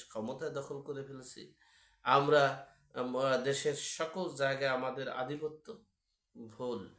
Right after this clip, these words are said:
আওয়ামী লীগ তো তাৎক্ষণিকভাবে যে অপরাধ করেছে, সে অপরাধের কিছু শাস্তি হচ্ছে বা হবে, আরো হবে, কিন্তু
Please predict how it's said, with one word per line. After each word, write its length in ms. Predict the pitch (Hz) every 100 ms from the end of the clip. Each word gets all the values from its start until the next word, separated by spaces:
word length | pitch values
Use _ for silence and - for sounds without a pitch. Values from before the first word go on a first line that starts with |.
| _ _ _ _ _ _ - - - - _ - - - _ -
আওয়ামী 420 | 135 147 170 185
লীগ 280 | 190 208 208 - - _ _ _ _ _ _ _ _
তো 120 | - 160 165 -
তাৎক্ষণিকভাবে 840 | 139 - - 190 214 196 139 139 139
যে 100 | 127
অপরাধ 400 | 110 110 110 110 -
করেছে, 300 | 147 160 180
সে 140 | 175 139
অপরাধের 560 | 123 - 147 143 156 156 _ _ _ _ -
কিছু 200 | 165 196 185
শাস্তি 340 | 147 - - 139
হচ্ছে 320 | 123 - - 151
বা 80 | 135 113
হবে, 220 | 117 127 135 -
আরো 120 | 113 107
হবে, 220 | 95 - - _ _ _ _ _ _
কিন্তু 200 | - 131